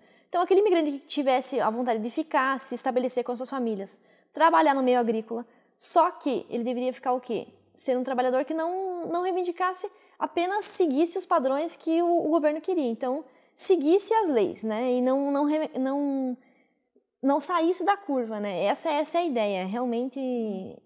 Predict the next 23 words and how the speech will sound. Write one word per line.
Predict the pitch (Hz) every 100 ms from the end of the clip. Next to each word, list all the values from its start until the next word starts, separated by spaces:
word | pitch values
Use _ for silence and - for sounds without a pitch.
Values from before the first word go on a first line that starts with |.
| -
o |
imigrante | 247 233 247 240
que | 269
não, | 254 254 247
não | 240 254
fizesse | - 262 240 254 277
muitos | 254 277 294 254 233 226 - _ _ -
pedidos, | 277 214 262 302 269 240 233
muitas | 247 254 233
exigências, | 220 214 233 247 269 262 277 247 - _ _ 220 _ 196
e | 226 226 233 233
que |
também | 247 262 254 269
seguisse | - 208 247 269
a | 262
religião, | 240 233 220 240 240 247 254 240
né? | 208 214 220
Fosse | 214 247 247 240
um | 214 214 202 175
trabalhador, | 233 233 220 226 208 220 254 247
é, | 247 - - - -
é, | 262 - - - -
né? | 269 269